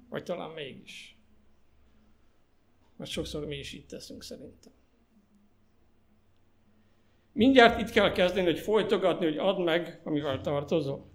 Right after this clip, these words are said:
A tízezer talentumnak a száz dénár egy milliómod része.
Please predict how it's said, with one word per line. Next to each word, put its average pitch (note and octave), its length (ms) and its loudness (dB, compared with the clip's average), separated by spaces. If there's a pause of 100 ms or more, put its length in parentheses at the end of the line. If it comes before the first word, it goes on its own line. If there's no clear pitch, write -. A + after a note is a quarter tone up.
(1120)
A D3 100 4
tízezer C4 540 12
talentumnak A3+ 880 8
a E3+ 80 4
száz A3 520 4
dénár G3 560 2
egy G3+ 220 4
milliómod E3+ 600 4
része. D3+ 560 -4